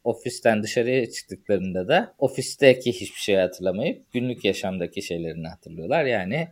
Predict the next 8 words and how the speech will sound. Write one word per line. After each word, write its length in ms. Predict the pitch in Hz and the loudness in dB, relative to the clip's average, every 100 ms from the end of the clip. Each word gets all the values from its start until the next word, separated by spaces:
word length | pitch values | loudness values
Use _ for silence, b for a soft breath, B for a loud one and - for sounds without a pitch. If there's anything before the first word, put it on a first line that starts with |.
| - | -8
işle 600 | 123 - 110 101 98 - | -6 0 6 6 6 2
normal 420 | 92 104 107 107 101 | -4 -2 2 2 0
günlük 360 | 107 120 123 | -2 -2 -2
hayatı 480 | 98 87 90 - 156 | -2 0 -2 -4 -2
tamamen 580 | - 117 117 95 107 196 - | 0 2 2 0 -2 -4 -6
birbirinden 680 | 123 107 92 92 123 139 | -8 -6 -8 -6 -6 -4
taban 320 | - 107 110 104 | 0 0 0 -2
tabana 540 | 95 90 104 165 - | -4 -4 -4 -4 -8